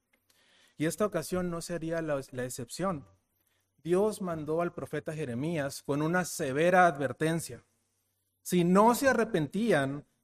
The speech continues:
una poderosa nación llegaría desde el norte a destruirlos y se los iba a llevar cautivos a los, a aquellos que sobrevivieron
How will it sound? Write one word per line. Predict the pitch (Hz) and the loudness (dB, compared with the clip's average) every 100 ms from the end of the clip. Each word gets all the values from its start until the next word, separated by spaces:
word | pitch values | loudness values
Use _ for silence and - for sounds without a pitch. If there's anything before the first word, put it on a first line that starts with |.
| _ | _
una | 170 220 247 | -2 0 0
poderosa | - 202 175 156 180 208 220 | 0 0 2 2 2 0 0
nación | 175 151 180 196 | -2 -2 -2 0
llegaría | 196 160 156 202 | 0 0 2 2
desde | 196 170 147 | 2 0 -2
el | 143 143 | -2 2
norte | 190 254 240 180 170 | 2 2 0 0 2
a | |
destruirlos | 156 156 - 139 147 226 185 143 143 - _ - - | 2 0 -2 0 2 4 2 0 -4 -6 _ -20 -10
y | 180 | -6
se | 160 160 | -2 -2
los | 151 | -2
iba | 226 262 | 0 2
a | 262 | 2
llevar | 214 214 220 | 2 0 2
cautivos | 226 208 - 208 214 214 - _ - | 2 0 0 -2 0 -2 -4 _ -4
a | 147 | -2
los, | 151 - - | -2 -4 -4
a | |
aquellos | 143 - 226 240 | -2 2 2 2
que | 240 | 0
sobrevivieron | 220 190 180 160 165 185 139 139 | 0 -2 -2 -2 0 0 0 -4